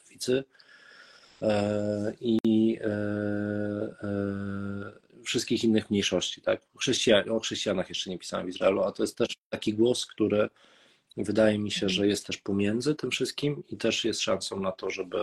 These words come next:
coś więcej mówić. A jak oddać głos zakładnikom? No ja, e, bardzo się wierzę w to, że teraz, kiedy oni zostali uwolnieni, takie głosy, które, mm, będą interesujące, czy właśnie te rodziny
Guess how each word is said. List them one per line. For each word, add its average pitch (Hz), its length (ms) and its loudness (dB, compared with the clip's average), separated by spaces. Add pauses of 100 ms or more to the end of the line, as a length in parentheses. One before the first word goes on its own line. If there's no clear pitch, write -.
(560)
coś - 260 -4
więcej 98 580 -2
mówić. 110 520 -4 (580)
A 101 120 2
jak 120 240 4
oddać 123 300 4
głos 120 220 2
zakładnikom? 110 760 2
No 107 80 2
ja, 110 380 4 (100)
e, 110 420 -2 (680)
bardzo 113 360 4
się - 200 0 (100)
wierzę 110 360 4 (200)
w - 60 -8
to, 117 140 4
że 110 140 4
teraz, 107 300 4
kiedy 104 220 -2
oni 104 180 -2
zostali 110 360 4
uwolnieni, 98 440 2
takie - 320 -6
głosy, 104 380 -6
które, 92 640 2 (400)
mm, 95 400 -4
będą 107 260 4
interesujące, 101 680 -2
czy - 140 -4
właśnie 95 300 0
te 104 140 0
rodziny 104 540 2